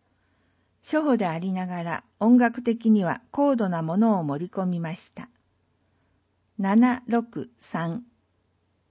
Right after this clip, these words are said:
こちらは楽譜の点訳です。五の三。点訳雑誌。ジュニアエラ。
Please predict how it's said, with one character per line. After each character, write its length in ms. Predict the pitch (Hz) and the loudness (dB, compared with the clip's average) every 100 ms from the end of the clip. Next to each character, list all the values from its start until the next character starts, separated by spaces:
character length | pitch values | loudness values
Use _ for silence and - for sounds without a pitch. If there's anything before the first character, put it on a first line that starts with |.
| _ _ _ _ _ _ _ _ | _ _ _ _ _ _ _ _
こ 160 | - 220 | -2 -2
ち 160 | 277 269 | 0 2
ら 160 | 254 | 4
は 220 | 240 - - | 4 2 -6
楽 300 | 196 190 285 | -6 -4 -4
譜 160 | 285 262 | 4 6
の 160 | 254 | 6
点 300 | 240 220 208 | 4 2 2
訳 260 | 190 190 180 | 0 -4 -6
で 200 | 160 175 | -6 -6
す。 140 | - _ _ _ _ _ _ _ _ _ _ _ _ _ _ _ _ _ _ _ _ _ _ _ _ _ _ _ _ - | -10 _ _ _ _ _ _ _ _ _ _ _ _ _ _ _ _ _ _ _ _ _ _ _ _ _ _ _ _ -10
五 200 | 208 277 | 2 4
の 220 | 302 254 170 | 4 2 0
三。 460 | - 175 180 208 _ _ _ _ _ _ _ _ - | -6 -4 -4 -6 _ _ _ _ _ _ _ _ -2
点 340 | 240 302 311 | 2 2 2
訳 240 | 285 - 254 | 0 0 0
雑 260 | 226 220 | 0 0
誌。 360 | - - 143 - _ _ _ _ _ _ _ _ _ _ _ _ _ _ _ _ _ _ _ _ _ _ _ | -4 -14 -14 -14 _ _ _ _ _ _ _ _ _ _ _ _ _ _ _ _ _ _ _ _ _ _ _
ジ 200 | 185 214 | -2 4
ュ 20 | 247 | 6
ニ 240 | 302 294 | 6 4
ア 140 | 262 | 4
エ 200 | 220 170 | 2 0
ラ。 180 | 151 - | -4 -8